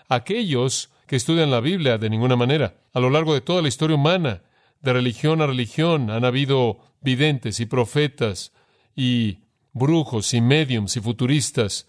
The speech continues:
personas que adivinan el futuro, líderes religiosos y todo tipo de personas que siempre están tratando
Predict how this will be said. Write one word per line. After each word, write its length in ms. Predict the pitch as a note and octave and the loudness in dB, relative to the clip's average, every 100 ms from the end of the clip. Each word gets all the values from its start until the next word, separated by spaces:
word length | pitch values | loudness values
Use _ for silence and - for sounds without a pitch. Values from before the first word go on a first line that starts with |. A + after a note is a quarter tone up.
| _ _ | _ _
personas 540 | - A#2+ D3 D3 C#3+ - | -2 2 4 4 2 2
que 120 | C3+ | 0
adivinan 360 | B2 B2 C#3+ C3 | 0 2 2 2
el 120 | B2 | 0
futuro, 600 | C3 A#2 D3+ D3+ A#2+ E2+ _ - | -4 -2 0 2 0 -4 _ -2
líderes 320 | C#3+ D3+ C3+ | 2 4 4
religiosos 680 | C3 C3 - D#3 D3+ B2+ G#2+ | 2 0 2 2 2 0 -4
y 60 | |
todo 220 | G#2+ C#3 C3 | -2 -2 0
tipo 200 | C3+ C#3+ | 0 0
de 100 | - | 0
personas 640 | A#2 G2 C3 C#3+ C3 - - - - | -2 2 2 2 2 -2 -12 -20 -2
que 160 | C3 | 0
siempre 440 | A2+ D3+ F3 G3 F3 | 2 2 2 2 0
están 420 | - C#3+ C#3 D3+ | 0 0 0 0
tratando 720 | C3+ A2+ C3+ C3+ C#3+ C3 | -2 0 0 0 2 0